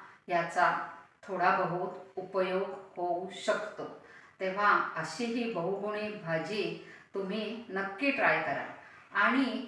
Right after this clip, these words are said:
सर्वच रानभाज्या, मगाशी मी मैत्रिणींनो तुम्हाला म्हटलंय त्याप्रमाणे तुम्ही त्या आहारात अवश्य घ्या आणि आपले आरोग्य संपन्न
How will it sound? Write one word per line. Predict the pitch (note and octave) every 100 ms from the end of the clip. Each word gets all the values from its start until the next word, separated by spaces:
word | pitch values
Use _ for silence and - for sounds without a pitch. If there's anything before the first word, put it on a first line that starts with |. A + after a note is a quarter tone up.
| -
सर्वच | - A#3+ A#3+ A3+ A#3 C#4+ E4 - - - - - _
रानभाज्या, | F#3+ G3 A#3+ A#3+ G3 F#3 F3+ - - F3
मगाशी | E3+ F3+ - A3
मी | G#3 G#3
मैत्रिणींनो | E3+ E3 G3+ G3+ G#3 A3+ E3 E3 - -
तुम्हाला | F#3+ F#3 F#3+
म्हटलंय | F#3+ F3 E3 G3+ A3 - - - - -
त्याप्रमाणे | F#3+ A3 A3 G3+ G#3 G3+ F3+ D3+ - - _ G3+
तुम्ही | F#3 G#3 A#3+ A#3
त्या | G3+ D#3+ - -
आहारात | - F3+ G3+ G3+ - - - - -
अवश्य | F3+ B3 C4 B3 -
घ्या | E3 D#3+ - - - - -
आणि | E3 F#3+ G#3+ E3+ D#3+ - - - -
आपले | E3+ E3+ F#3+ G#3+ F3+ F3+ - - - _
आरोग्य | E3+ E3+ F#3+ A3+ A3+ - F#3+ - - -
संपन्न | - F#3 E3+ E3 A3 G#3+